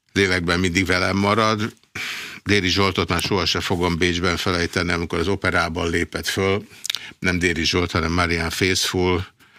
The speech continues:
De örülök, hogy a közelünkben, illetve Budapesten, vagy Bécsben, Pozsonyban f-, való felléptei kapcsán megnézhettem és meghallgattam a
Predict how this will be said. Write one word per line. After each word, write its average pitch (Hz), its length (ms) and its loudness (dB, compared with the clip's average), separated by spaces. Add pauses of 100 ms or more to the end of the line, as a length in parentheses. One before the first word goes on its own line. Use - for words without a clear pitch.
(480)
De 104 160 0
örülök, 90 320 0
hogy 85 240 0
a 82 280 -2
közelünkben, 85 840 -2
illetve 82 280 -2
Budapesten, 82 920 -2 (500)
vagy - 160 -12
Bécsben, 85 600 0
Pozsonyban 82 680 0
f-, - 240 -4
való 87 320 0
felléptei 82 920 0
kapcsán 80 760 0 (1700)
megnézhettem 90 800 0
és 78 160 2
meghallgattam 87 1040 0 (600)
a 80 520 2